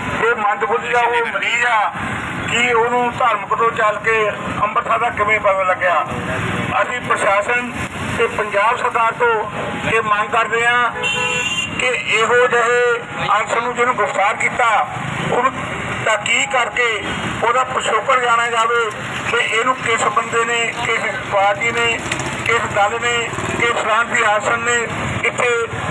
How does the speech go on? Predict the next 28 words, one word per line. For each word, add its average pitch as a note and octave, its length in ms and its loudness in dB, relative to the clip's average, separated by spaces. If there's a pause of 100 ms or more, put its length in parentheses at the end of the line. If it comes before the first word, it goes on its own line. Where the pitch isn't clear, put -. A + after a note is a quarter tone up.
(120)
ਬਾਬਾ - 280 2
ਸਾਹਿਬ A#3 200 -2
ਦਾ B3 80 2
ਪ੍ਰਮਾਣ A3+ 400 2
ਕਰਨ G#3+ 160 0
ਨੂੰ A3 120 -4
ਭੇਜਿਆ G3 540 2 (460)
ਤੇ - 80 2
ਉਹਨੂੰ A#3+ 340 -2
ਸਖਤ - 320 0
ਤੋਂ A#3+ 120 4
ਸਜ਼ਾ A3 320 0
ਦੇਣੀ G#3 220 -2
ਚਾਹੀਦੀ A3+ 320 0
ਆ। A#3+ 280 4 (500)
ਅਸੀਂ B3 180 -4
ਪੰਜਾਬ G#3+ 500 0
ਦੀ A#3 280 0 (380)
ਸਮੁੱਚੀ B3+ 680 2 (920)
ਹਰ A#3+ 140 2
ਭਾਈਚਾਰੇ A#3+ 560 0
ਨੂੰ A3+ 280 -2 (360)
ਬੇਨਤੀ B3 340 0
ਕਰਦੇ A#3+ 400 0
ਹਾਂ A#3+ 140 6 (540)
ਕਿ B3+ 80 0
ਇਹ A#3+ 420 0
ਜਿਹੜਾ A#3+ 540 2